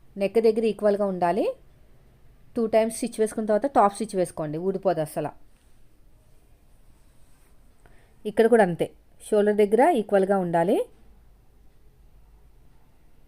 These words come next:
ఇక్కడ కొంచెం క్రాస్ తీసుకోండి, నెక్ దగ్గర భుజాలు జారవు. అయిపోయింది,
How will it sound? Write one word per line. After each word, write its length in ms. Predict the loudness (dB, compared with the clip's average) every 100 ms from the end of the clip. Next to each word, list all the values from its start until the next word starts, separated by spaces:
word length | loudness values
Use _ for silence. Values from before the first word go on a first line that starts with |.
| -20 _ _ -20 -20 _ -20 -20 -20 -18
ఇక్కడ 180 | -6 -6 -6 -8 -6
కొంచెం 280 | -4 -2 0
క్రాస్ 260 | 6 6 4 -4
తీసుకోండి, 440 | -4 -6 -2 -2 -2
నెక్ 160 | -2 -2 0
దగ్గర 220 | 2 2 0
భుజాలు 320 | -2 0 -2 0
జారవు. 320 | -2 -2 -2 -2 -6 -20 -20 -2 0
అయిపోయింది, 400 | 2 0 -4